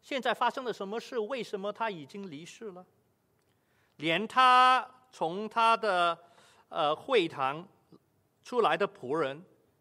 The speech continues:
也放弃了，因为他说，“你为什么再打扰夫子了？你的女儿已经死了。”然而，耶稣对这一个消息一点都不觉得困扰，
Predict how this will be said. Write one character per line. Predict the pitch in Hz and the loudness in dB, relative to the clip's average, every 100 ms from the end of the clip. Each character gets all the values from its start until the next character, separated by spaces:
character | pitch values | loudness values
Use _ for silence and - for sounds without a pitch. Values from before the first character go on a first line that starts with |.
| _ | _
也 | 139 135 | -2 -2
放 | 131 233 202 170 | 0 0 0 -2
弃 | - 196 | -10 -12
了， | 120 - _ _ _ _ | -12 -16 _ _ _ _
因 | 175 190 | -8 -4
为 | 175 | -2
他 | 190 185 | 0 0
说 | - 190 180 180 - | 0 2 2 0 -8
，“你 | 196 | -6
为 | 202 190 | -4 -4
什 | 214 | -4
么 | 202 214 | -4 -4
再 | 220 254 220 | -2 -2 -2
打 | - - 123 170 | -4 -6 -2 0
扰 | 190 120 | 0 -2
夫 | 110 - 208 | -8 -12 -12
子 | 127 110 | -10 -10
了？ | 135 143 _ _ _ | -10 -12 _ _ _
你 | - 139 | -14 -10
的 | 185 | -8
女 | 131 | -8
儿 | 113 | -8
已 | 156 113 | -10 -10
经 | 156 151 | -14 -14
死 | - 101 | -16 -20
了。” | 90 107 _ _ _ _ - _ - | -20 -20 _ _ _ _ -20 _ -2
然 | 143 185 | 4 6
而， | 180 170 185 - _ | 8 6 6 -4 _
耶 | 220 240 | 0 0
稣 | 233 247 233 226 226 - _ _ _ _ _ | 0 -2 -2 0 -4 -10 _ _ _ _ _
对 | 247 208 | 0 0
这 | - 147 | 0 -6
一 | 190 | -4
个 | 208 | -6
消 | - 214 208 | -2 -2 -2
息 | - 131 131 _ _ 233 | -8 -14 -16 _ _ -10
一 | 254 240 | -8 -6
点 | 160 117 107 120 | -6 -8 -10 -6
都 | 208 | -4
不 | 156 123 - | -4 -14 -14
觉 | 127 113 123 | -14 -12 -10
得 | 156 143 | -8 -10
困 | - - 220 160 | -14 -12 -10 -8
扰， | 101 95 | -12 -18